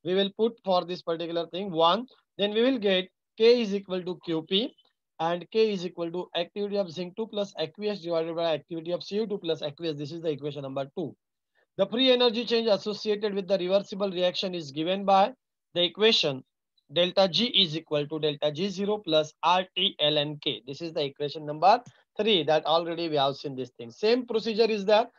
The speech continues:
The free energy changes are related to the E M F of the reversible cell, as that already we have seen delta G is equal to minus N F E and delta G zero is equal to minus N F E zero. This is the equation number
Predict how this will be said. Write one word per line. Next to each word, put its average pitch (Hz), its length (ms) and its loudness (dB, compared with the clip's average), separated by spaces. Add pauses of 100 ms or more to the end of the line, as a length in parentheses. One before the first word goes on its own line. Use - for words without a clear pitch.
(220)
The 185 100 0
free 247 220 4
energy 240 280 4
changes 214 360 -2
are 208 160 2
related 190 380 -4
to 196 80 -4
the 185 100 -4
E 175 140 -4
M 185 100 -6
F 190 80 -8
of 175 120 -12
the 180 100 -6
reversible 170 580 -4
cell, 170 260 -4 (140)
as 175 420 6 (400)
that 160 200 0
already 170 340 0
we 180 80 -2
have 175 120 0
seen 185 140 -10
delta 160 280 -2
G 175 160 -4
is 170 100 -8
equal 165 220 -4
to 160 60 -10
minus 156 340 -6
N 160 140 -4
F 175 200 -4
E 233 240 2 (300)
and 170 220 2
delta 170 300 0
G 196 160 -2
zero 180 200 -4
is 165 140 -4
equal 160 220 -2
to 160 60 -6
minus 147 340 -6
N 147 120 -6
F 151 120 -4
E 180 80 -4
zero. 190 300 0
This 165 200 -10
is 160 60 -16
the 151 100 -2
equation 147 380 -8
number 139 300 -2